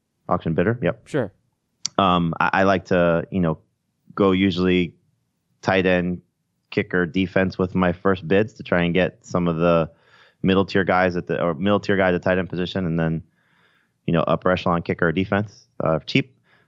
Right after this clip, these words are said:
Speaker 1: Uh, but, like, my team, I, I was Fournette at twenty-six dollars, but I got Joe Mixon for eleven, Mark Ingram for five, Kerryon Johnson for three.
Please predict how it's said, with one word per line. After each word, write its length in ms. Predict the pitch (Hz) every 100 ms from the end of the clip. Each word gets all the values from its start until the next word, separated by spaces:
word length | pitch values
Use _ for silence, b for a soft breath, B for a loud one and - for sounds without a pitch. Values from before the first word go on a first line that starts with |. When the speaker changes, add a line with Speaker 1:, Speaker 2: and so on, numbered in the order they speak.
| -
Speaker 1:
Uh, 260 | 92 90
but, 300 | 85 90 - -
like, 140 | 92 87
my 160 | 101
team, 360 | 123 110 98 95 _ _ _ _ _ _ _ _ -
I, 220 | 92 92
I 120 | 90
was 340 | 95 92 82 - _ -
Fournette 300 | 98 95 98
at 80 | 90
twenty-six 400 | 101 87 104 110
dollars, 340 | 90 82 82 -
but 300 | 87 - _ -
I 80 | 87
got 180 | 87
Joe 140 | 78 98
Mixon 320 | 104 104 101
for 140 | - 104
eleven, 440 | 87 85 90 101 - _ _ _ _ _ -
Mark 240 | 92 98
Ingram 260 | 110 104 104
for 140 | 110
five, 500 | 107 80 78 80 85
Kerryon 400 | - 107 110 101
Johnson 300 | 92 95 95
for 160 | 87 98
three. 440 | - 80 80 101